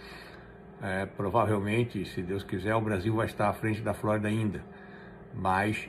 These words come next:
é, será a décima economia do mundo. Então, só ela em si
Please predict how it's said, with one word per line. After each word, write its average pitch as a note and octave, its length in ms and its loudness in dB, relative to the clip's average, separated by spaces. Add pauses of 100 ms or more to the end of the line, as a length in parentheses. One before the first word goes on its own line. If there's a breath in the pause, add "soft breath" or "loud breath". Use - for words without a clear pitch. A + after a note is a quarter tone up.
é, A#2 300 6
será A2+ 340 6
a B2+ 60 10
décima A#2 420 4
economia A2 560 2 (100)
do G2+ 180 0
mundo. F#2+ 360 0
Então, A#2+ 260 0
só F#3 300 8
ela D3 320 10
em G#2+ 160 2
si C#3+ 440 2